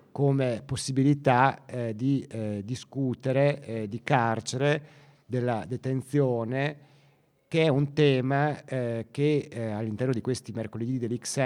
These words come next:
M già, eh, in un'altra occasione, in questa primavera, avevamo affrontato a partire in quel caso dalla presentazione di un libro,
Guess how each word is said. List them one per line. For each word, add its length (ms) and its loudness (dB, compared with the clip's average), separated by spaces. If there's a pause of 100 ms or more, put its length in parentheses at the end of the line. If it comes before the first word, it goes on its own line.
(120)
M 480 -4
già, 500 2
eh, 340 -6
in 80 -6
un'altra 420 -4
occasione, 540 2
in 60 -4
questa 240 -4
primavera, 800 0 (320)
avevamo 720 0
affrontato 1040 -4 (380)
a 120 -8
partire 400 0
in 80 -2
quel 220 -6
caso 340 -4
dalla 140 -4
presentazione 500 -8
di 80 -4
un 160 -2
libro, 720 -2